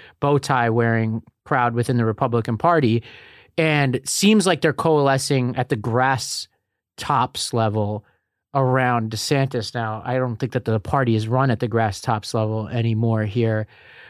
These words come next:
But you know, DeSantis is positioning himself and his supporters as somebody who performed so well. I mean, he, he really kicked ass in Florida. I think he won by twenty points or something. It was, like, a historic win in Florida.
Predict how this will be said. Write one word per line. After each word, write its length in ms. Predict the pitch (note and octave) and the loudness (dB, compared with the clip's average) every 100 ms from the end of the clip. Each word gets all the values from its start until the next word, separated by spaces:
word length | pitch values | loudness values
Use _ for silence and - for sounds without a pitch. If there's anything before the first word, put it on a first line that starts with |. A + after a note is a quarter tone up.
| _ | _
But 280 | D#3+ D3+ C#3 _ _ _ | 0 0 0 _ _ _
you 100 | E3 | 2
know, 80 | D3+ | 2
DeSantis 580 | A#2 C3 - F#3 G3+ E3 | 0 -2 0 0 0 -2
is 100 | C#3+ | -2
positioning 480 | D3+ C#3 C#3 C3 B2 | 0 0 2 0 2
himself 440 | B2 A#2 B2 A#2+ | 0 0 0 0
and 60 | B2 | -2
his 120 | A2+ | -2
supporters 420 | - C#3+ B2 A2+ | -2 0 2 2
as 100 | A2+ | 0
somebody 240 | - B2 A#2 | -2 0 0
who 140 | A#2+ G#2 - | -2 -6 -8
performed 380 | A#2+ C#3+ A2+ | -6 -2 -2
so 180 | - D#3 | 0 0
well. 280 | D#3 A#2+ A2+ | 2 2 2
I 60 | A2+ | 2
mean, 140 | A2 | 0
he, 180 | B2 G#2 | -2 -4
he 180 | B2 B2+ - _ - | -8 -10 -14 _ -14
really 320 | C3+ D3+ B2 | 0 2 2
kicked 340 | - - C#3 C3+ | 0 -4 -2 0
ass 440 | B2 A2 - - - - | 2 0 -2 -10 -14 -10
in 140 | G#2+ | -8
Florida. 640 | - A#2+ A#2+ G#2+ G2+ G2 G#2 _ _ _ _ | -4 0 2 0 0 -4 -6 _ _ _ _
I 80 | A#2 | -4
think 160 | B2 A2 | -4 -4
he 80 | A2+ | -4
won 220 | A#2+ A2 | -2 0
by 140 | A2 | -2
twenty 360 | - - A#2 A2 | -4 -4 -2 -2
points 400 | - A2 G#2+ G#2 | -4 -6 -6 -8
or 60 | |
something. 340 | G2 A2 - G#2+ | -8 -10 -8 -8
It 40 | |
was, 160 | G#2+ A2 | -8 -6
like, 100 | G#2 | -6
a 40 | |
historic 640 | G#2+ A2 - A#2 G#2+ G2 - _ _ _ _ | -6 -6 -2 -2 -2 -4 -16 _ _ _ _
win 400 | A#2 A2+ G#2 G#2 - _ _ | -2 0 -2 -6 -12 _ _
in 100 | A#2 | -10
Florida. 520 | - B2+ A#2+ G#2+ G2+ | 0 2 4 2 0